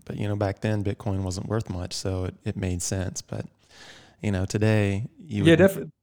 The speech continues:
Speaker 1: you would never do that, right?
Speaker 2: Definitely. But, but does it still haunt you, like, that, that decision back then? Or are you like, "Yeah, it was a pretty logical decision back then, and I'm,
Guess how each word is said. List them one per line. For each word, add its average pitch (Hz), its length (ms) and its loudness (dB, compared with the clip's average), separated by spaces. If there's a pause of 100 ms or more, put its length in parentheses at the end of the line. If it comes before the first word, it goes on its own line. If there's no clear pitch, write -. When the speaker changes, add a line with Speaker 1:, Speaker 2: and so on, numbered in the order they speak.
(120)
Speaker 1:
you 104 120 -2
would 101 140 0
never 101 240 2
do 92 140 -2
that, 90 200 -6
right? 95 240 -10 (100)
Speaker 2:
Definitely. 160 360 0 (640)
But, 165 180 4
but 170 360 2 (440)
does 190 220 4
it 196 100 -6
still 175 520 0
haunt 175 480 -2
you, 214 220 -8
like, 156 200 0
that, 156 340 -4
that 156 540 -4
decision 170 520 -6
back 170 280 -2
then? 180 260 -4
Or 156 300 -2 (140)
are 156 80 0
you 151 100 -2
like, 147 260 -2
"Yeah, 143 140 -2
it 139 100 -6
was 156 220 -4
a 147 40 -16
pretty 147 220 -8
logical 147 480 -6
decision 139 400 -10
back 135 200 -10
then, 131 200 -8
and 131 200 -12
I'm, 127 180 -12